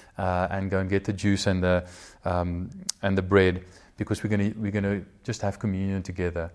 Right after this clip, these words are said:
Um, so we see that this is a fulfillment journey. I just wanna, uh, read you another portion in, in, in Luke twenty-one, and here Jesus actually talks,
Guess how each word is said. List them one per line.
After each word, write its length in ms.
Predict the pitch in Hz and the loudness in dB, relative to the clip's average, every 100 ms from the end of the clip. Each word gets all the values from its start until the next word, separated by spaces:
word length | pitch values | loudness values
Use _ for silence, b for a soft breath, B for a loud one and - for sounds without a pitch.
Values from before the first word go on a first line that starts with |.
| b b b b | b b b b
Um, 540 | 98 98 98 95 101 - - _ - - | 0 2 2 0 -4 -10 -20 _ -18 4
so 360 | - 147 135 - - - _ _ - - | 8 8 6 -6 -20 -20 _ _ -10 2
we 100 | 131 | 4
see 200 | - 214 | 6 8
that 180 | 160 | 8
this 160 | 120 - | 8 2
is 80 | 139 | 2
a 60 | |
fulfillment 560 | 131 123 - 139 135 110 | 2 0 4 6 6 4
journey. 240 | 95 92 | 4 2
I 60 | 92 | 2
just 180 | 131 - | 2 4
wanna, 180 | 156 123 B B B B | 4 4 B B B B
uh, 300 | 107 107 110 | 10 10 10
read 400 | 113 101 113 117 | 6 2 4 4
you 260 | 123 120 117 | 8 8 8
another 260 | 107 104 117 127 - - 123 | 6 6 6 4 -4 -16 2
portion 460 | 123 120 - 110 101 | 6 6 6 2 4
in, 360 | 107 101 101 - | 2 4 2 0
in, 380 | 104 101 98 - - - _ - | 0 2 0 -4 -18 -20 _ -2
in 220 | 101 101 | 2 4
Luke 200 | 127 - | 4 4
twenty-one, 760 | - 110 101 117 110 87 90 - B B B | 2 4 6 8 8 6 0 -8 B B B
and 300 | 107 107 107 - _ _ _ _ | 4 4 2 -4 _ _ _ _
here 280 | 113 113 175 | 4 10 10
Jesus 440 | 113 117 139 139 - | 10 6 6 4 2
actually 360 | 120 127 - 117 | 0 2 2 2
talks, 680 | - 147 107 - - - | 4 6 6 4 -6 -8